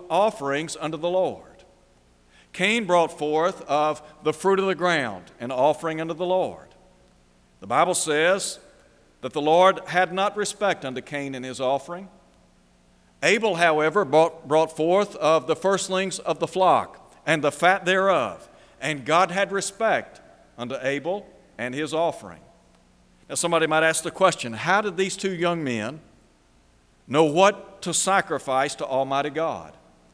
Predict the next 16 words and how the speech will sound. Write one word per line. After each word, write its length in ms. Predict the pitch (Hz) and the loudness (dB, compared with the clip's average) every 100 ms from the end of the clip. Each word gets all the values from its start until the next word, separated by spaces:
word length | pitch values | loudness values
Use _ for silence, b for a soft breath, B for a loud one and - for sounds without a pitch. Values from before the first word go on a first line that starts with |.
| _ _ _ _ _ - | _ _ _ _ _ -14
Well, 160 | 101 | -10
in 80 | 135 | -6
Hebrews 240 | 143 147 135 | -6 -6 -2
chapter 300 | 151 - 147 | -2 -2 -2
eleven, 320 | 135 170 160 | 2 0 0
the 80 | 131 | 0
Bible 260 | 139 175 | 2 2
says, 260 | 147 143 139 | -2 -4 0
"By 200 | 135 139 | 4 4
faith, 500 | - 180 190 170 - - | 6 4 4 0 -2 -2
Abel 440 | 160 233 147 90 - _ _ _ _ _ _ _ _ b b | 0 0 -2 -10 -14 _ _ _ _ _ _ _ _ b b
offered 360 | 143 180 202 185 | 6 8 8 4
a 40 | |
more 260 | 170 175 175 | 6 6 6
excellent 500 | 175 233 240 196 156 | 6 6 4 0 0
sacrifice." 1080 | - 160 147 143 - 135 113 82 - - | 4 4 4 0 4 4 4 0 -4 -6